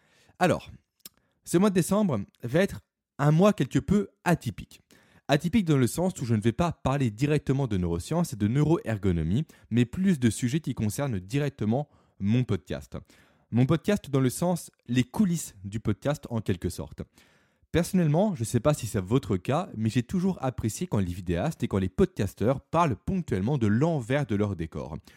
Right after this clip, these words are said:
Du côté, on va dire, entrepreneurial, de leurs réussites, de leurs échecs, de leurs plans, de leurs objectifs, de leurs stratégies et j'en passe.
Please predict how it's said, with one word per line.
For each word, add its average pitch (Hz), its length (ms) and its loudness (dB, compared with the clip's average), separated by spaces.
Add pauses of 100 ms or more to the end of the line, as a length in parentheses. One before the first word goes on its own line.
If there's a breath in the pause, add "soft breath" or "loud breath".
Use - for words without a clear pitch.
(200 soft breath)
Du 120 100 0
côté, 170 200 2
on 185 40 2
va 160 80 2
dire, 175 180 0 (140)
entrepreneurial, 117 920 -2 (280 loud breath)
de 123 120 4
leurs 170 260 4
réussites, 127 640 0 (260 loud breath)
de 120 120 6
leurs 120 440 2
échecs, 110 380 2 (300 loud breath)
de 120 100 4
leurs 143 180 6
plans, 143 380 2 (160 soft breath)
de 120 80 4
leurs 120 240 6
objectifs, 143 520 2
de 113 120 4
leurs 151 140 2
stratégies 151 600 -6
et 113 100 0
j'en 87 200 -2
passe. 69 280 -12